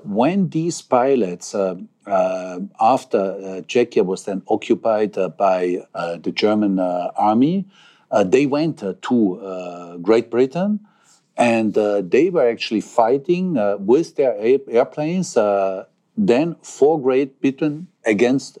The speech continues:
Germany. And they were extremely successful, very courage people, and they had all this, uh, Majetek watch. So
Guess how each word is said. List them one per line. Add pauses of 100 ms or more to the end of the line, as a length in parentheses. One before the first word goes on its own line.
Germany.
And
they
were (160)
extremely
successful,
very
courage (320)
people,
and
they
had
all
this,
uh,
Majetek
watch.
So